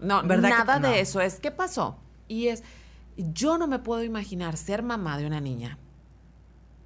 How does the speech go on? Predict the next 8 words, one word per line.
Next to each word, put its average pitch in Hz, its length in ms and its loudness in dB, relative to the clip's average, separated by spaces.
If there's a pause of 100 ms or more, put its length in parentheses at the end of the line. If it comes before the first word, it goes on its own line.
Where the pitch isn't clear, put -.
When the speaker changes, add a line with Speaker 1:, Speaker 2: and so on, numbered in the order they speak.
(120)
Speaker 1:
y 180 140 -4
estarle 220 400 -2
preguntando 185 720 -2
eso. 131 460 -4
Speaker 2:
Claro. 123 280 -6 (160)
Speaker 1:
Recibir 247 920 -2
esas 247 280 2
respuestas 139 880 -6